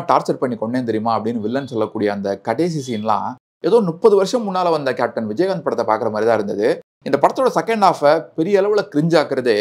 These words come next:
இந்த படம் நெடுக வரக்கூடிய ஹைப்பர் நேஷனலிசம், ஜிங்கோயிசம் தான். இந்த படத்துல வரக்கூடிய சில வசனங்களை நான் உதாரணமா சொல்றேன். அதை கேட்டாலே நான் என்ன சொல்ல வரேன் அப்படிங்கிறது உங்களுக்கு நல்லாவே புரியும். "உலகத்திலேயே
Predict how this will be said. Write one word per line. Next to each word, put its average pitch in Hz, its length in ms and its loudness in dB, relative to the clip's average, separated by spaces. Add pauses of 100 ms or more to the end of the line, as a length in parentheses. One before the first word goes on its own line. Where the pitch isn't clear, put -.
(440)
இந்த 110 200 4
படம் 190 300 2
நெடுக 196 260 4
வரக்கூடிய 127 800 2
ஹைப்பர் 147 440 -2
நேஷனலிசம், 120 520 -4 (160)
ஜிங்கோயிசம் 107 540 0
தான். 110 220 -2
இந்த 240 280 4
படத்துல 247 240 0
வரக்கூடிய 202 360 4
சில 143 140 2
வசனங்களை 147 480 2
நான் 107 160 0
உதாரணமா 123 360 2
சொல்றேன். 107 480 -2
அதை 135 240 2
கேட்டாலே 170 480 0
நான் 127 200 -4
என்ன 143 80 -8
சொல்ல 123 240 -2
வரேன் 117 180 0
அப்படிங்கிறது 107 400 -4
உங்களுக்கு 101 280 -4
நல்லாவே 110 280 2
புரியும். 104 440 -6 (320)
"உலகத்திலேயே 185 640 2